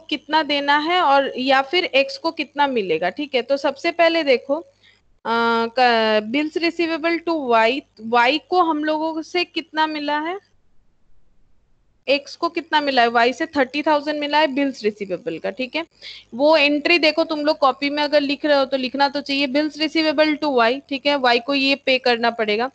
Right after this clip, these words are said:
फिर bank to bills receivable, ये तो जो है bills का entry है कि X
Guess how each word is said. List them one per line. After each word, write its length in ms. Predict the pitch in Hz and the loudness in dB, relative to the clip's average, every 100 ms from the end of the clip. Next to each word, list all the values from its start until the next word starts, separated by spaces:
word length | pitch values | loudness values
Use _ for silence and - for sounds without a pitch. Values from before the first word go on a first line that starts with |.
| _ - - _ | _ -20 -20 _
फिर 160 | 320 320 | 0 0
bank 400 | 247 254 262 285 | 2 2 0 -2
to 80 | 330 | -4
bills 300 | 285 311 294 | -2 -4 -4
receivable, 520 | 311 330 302 302 320 | -4 -2 -2 0 -2
ये 200 | 294 285 | 0 -2
तो 360 | 294 311 302 - _ 233 | 2 2 2 -2 _ -4
जो 200 | 285 294 | 0 2
है 220 | 285 302 | 2 0
bills 360 | 262 285 302 - | 0 -2 -2 -2
का 120 | 311 | -2
entry 340 | 294 277 294 | 0 -4 -2
है 120 | 294 | 0
कि 160 | 302 330 - | 0 -2 0
X 400 | 269 269 - | 0 -2 -20